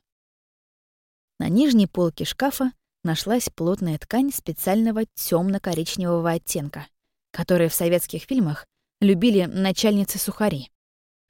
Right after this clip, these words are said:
Наверное, как раз советская ткань. Выкройку он нашел в интернете, так что оставалось просто правильно порезать ткань на куски и потом сшить их между собой. Даже ребенок справится.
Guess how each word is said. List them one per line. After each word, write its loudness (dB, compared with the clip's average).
Наверное, 4
как 0
раз 2
советская 2
ткань. -10
Выкройку 4
он 6
нашел 4
в 2
интернете, 2
так -2
что -2
оставалось 0
просто -2
правильно 0
порезать -2
ткань -4
на -4
куски -8
и -2
потом 0
сшить 0
их -2
между 0
собой. -4
Даже 6
ребенок 2
справится. -2